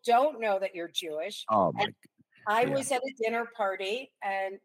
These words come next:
Speaker 1: that will become very generic. And, uh, I, as I've said, my clients are Black, brown, and Muslim, Palestinian. I'm very close with the Palestinian community, et cetera.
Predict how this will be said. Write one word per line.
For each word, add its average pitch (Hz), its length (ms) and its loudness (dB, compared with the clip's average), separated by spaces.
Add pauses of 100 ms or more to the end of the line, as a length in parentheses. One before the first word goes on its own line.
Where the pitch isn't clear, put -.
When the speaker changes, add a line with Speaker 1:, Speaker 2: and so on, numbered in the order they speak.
(420)
Speaker 1:
that 214 200 2
will 202 360 -2
become 208 300 -2
very 196 300 2
generic. 208 580 0 (600)
And, 208 540 2 (200)
uh, 196 420 2 (1120)
I, 196 520 0 (360)
as 196 180 -2
I've 196 160 -2
said, 220 340 2 (120)
my 208 240 -2
clients 233 600 -2
are 190 180 -2
Black, 202 360 2 (200)
brown, 202 580 2
and 180 280 -8
Muslim, 196 640 0 (380)
Palestinian. 233 960 2
I'm 175 180 -8
very 180 260 -4
close 220 560 4
with 214 180 -8
the - 80 -20
Palestinian 220 840 0
community, 208 720 0 (240)
et 180 120 -6
cetera. 156 360 0